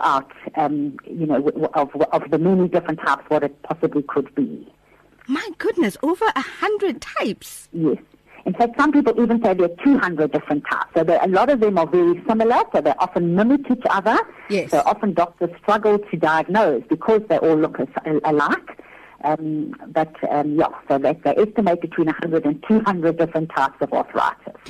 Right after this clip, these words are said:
Speaker 2: So while we're on the topic of the types, then, what are the common types? What are we looking at?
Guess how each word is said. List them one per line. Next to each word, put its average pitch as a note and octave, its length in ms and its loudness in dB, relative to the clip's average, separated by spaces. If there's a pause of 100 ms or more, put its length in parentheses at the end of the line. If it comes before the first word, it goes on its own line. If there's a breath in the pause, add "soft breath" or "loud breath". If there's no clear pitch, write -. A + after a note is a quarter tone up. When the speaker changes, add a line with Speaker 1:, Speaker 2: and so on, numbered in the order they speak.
(220 loud breath)
Speaker 2:
So A#3+ 220 0
while A3+ 280 0
we're F4+ 120 0
on A3+ 140 0
the F3+ 100 0
topic G3+ 400 -4
of F3+ 100 -2
the E3+ 100 -6
types, - 440 -6
then, D3 240 -6
what G3 160 0
are C4 60 0
the B3+ 100 -6
common G#3 400 -2
types? - 320 -8
What F#3+ 100 -2
are A3 80 -2
we G#3+ 80 -2
looking G3 320 -6
at? - 220 -16